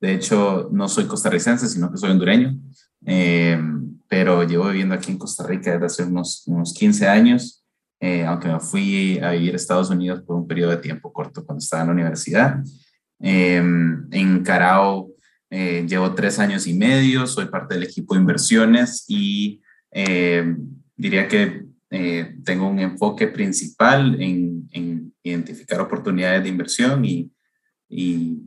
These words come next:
análisis para, para llevarla a cabo. Eh, pero, pero también me,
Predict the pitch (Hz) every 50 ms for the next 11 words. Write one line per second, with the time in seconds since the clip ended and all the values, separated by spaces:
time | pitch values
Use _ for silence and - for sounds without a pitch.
0 | - - - - - - - 196 214 214 202 - - 202 196 - - - 185 180
1 | 175 - 85 - - 80 82 - - _ _ _ _ _ _ _ _ - - 87
2 | 87 85 82 80 80 80 85 - - - - - - - _ _ _ _ _ -
3 | 92 95 87 85 90 98 107 104 95 - - 98 101 104 113 131 - - - -
4 | - 95 98 95 92 90 90 87 85 85 85 82 82 82 82 80 80 80 78 _
5 | _ - - - - _ _ _ _ _ _ _ - 101 98 95 92 95 92 92
6 | 90 98 95 92 90 87 92 95 95 101 95